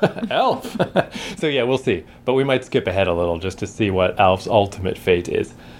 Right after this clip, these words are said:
But anyway, yeah, I didn't really have to look up a ton of details about Alf because we all remember Alf. So, I mean, it was, uh,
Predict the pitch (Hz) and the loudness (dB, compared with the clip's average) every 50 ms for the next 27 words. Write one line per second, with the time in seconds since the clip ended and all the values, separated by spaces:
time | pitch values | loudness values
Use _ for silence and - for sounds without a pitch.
0 | - - - - - - 131 170 170 139 120 107 110 117 120 117 127 147 160 190 | -20 -20 -20 -10 -4 -2 -2 0 0 0 0 0 0 2 0 0 0 0 0 -2
1 | 175 156 156 151 139 135 131 - - 123 117 120 120 127 117 - 107 - - 131 | 0 0 0 2 0 0 0 0 0 0 0 0 0 0 -2 -2 -2 -6 -2 -2
2 | 120 110 104 95 117 127 135 - 104 92 92 92 92 90 90 90 98 92 90 95 | 0 0 0 0 0 -2 0 2 0 2 0 0 -2 0 0 2 2 4 4 4
3 | 110 - - - 101 98 - 113 107 120 147 139 92 76 80 90 90 90 92 92 | 2 0 -2 -4 -2 0 0 0 2 4 4 2 2 2 -2 -4 -4 -2 -2 -2
4 | 90 87 90 - 90 87 92 117 120 - - - - - 113 107 107 110 104 104 | -2 -2 -2 2 2 4 4 4 2 0 -8 -8 0 2 2 4 4 2 2 2
5 | 104 107 113 101 98 95 107 101 95 95 92 | 2 2 2 2 2 4 4 4 4 4 2